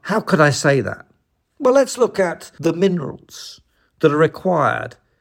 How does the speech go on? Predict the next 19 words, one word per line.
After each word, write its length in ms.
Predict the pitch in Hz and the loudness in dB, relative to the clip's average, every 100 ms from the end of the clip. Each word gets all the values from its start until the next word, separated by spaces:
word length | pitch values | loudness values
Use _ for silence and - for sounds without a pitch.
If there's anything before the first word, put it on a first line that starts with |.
| _ _ _ | _ _ _
to 600 | - - 139 131 131 120 - _ | -8 0 2 2 0 -4 -12 _
provide 720 | 156 123 139 131 117 101 98 _ _ _ _ - | 0 2 2 2 0 -4 -8 _ _ _ _ -4
those 500 | 127 127 110 - - _ _ | -2 0 -4 -8 -14 _ _
wind 340 | 151 165 147 127 | 0 2 2 0
farms 580 | 127 104 104 127 - - _ _ | -2 -2 -6 -10 -14 -20 _ _
with 360 | 139 123 127 - | -2 0 0 0
their 260 | 123 117 113 | 0 2 0
technology. 800 | - 117 127 113 107 - - _ _ _ _ _ _ - - | -6 -6 -4 -4 -4 -8 -20 _ _ _ _ _ _ -6 2
Or 120 | 170 | 4
let's 280 | 233 - 196 | 4 2 2
look 200 | 196 180 | 2 2
at 120 | - | 2
the 80 | 143 | 2
minerals 580 | 156 147 131 113 113 | 4 2 0 -2 -4
that 100 | 135 | -8
go 200 | 123 123 | 0 2
into 220 | 113 104 110 | 2 0 -8
the 100 | 104 | -6
battery. 580 | 110 113 - - - | -6 -6 -12 -18 -20